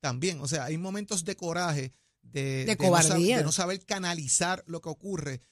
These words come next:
Speaker 1: y eso es lo que tú reflejas ahí, ¿verdad? Eh, entre otros elementos que se, que se añaden a ese tipo de conducta en diferentes circunstancias, ¿verdad?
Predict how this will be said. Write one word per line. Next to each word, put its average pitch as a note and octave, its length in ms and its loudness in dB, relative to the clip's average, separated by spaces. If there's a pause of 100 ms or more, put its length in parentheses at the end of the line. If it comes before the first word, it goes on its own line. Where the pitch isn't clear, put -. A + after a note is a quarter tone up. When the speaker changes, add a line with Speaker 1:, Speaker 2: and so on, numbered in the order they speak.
(180)
Speaker 1:
y D3+ 180 0
eso D3+ 160 0
es F#3+ 80 -4
lo G3 100 -4
que D3 140 -10
tú C3+ 140 -14
reflejas E3 500 -2
ahí, D#3 240 -6
¿verdad? D3 460 -4
Eh, C#3 280 -6
entre D#3+ 300 -2
otros F3 200 -2
elementos G3 600 -4 (320)
que D#3+ 140 -2
se, D3+ 360 -2
que D3 140 -6
se D3+ 120 0
añaden D3 680 -2
a D3 160 -6
ese D3+ 180 -2
tipo F3+ 240 -10
de F3+ 100 -6
conducta F3 600 -10 (840)
en C#3 180 -6
diferentes C#3+ 440 -2
circunstancias, F3+ 600 -4
¿verdad? C#3 320 -4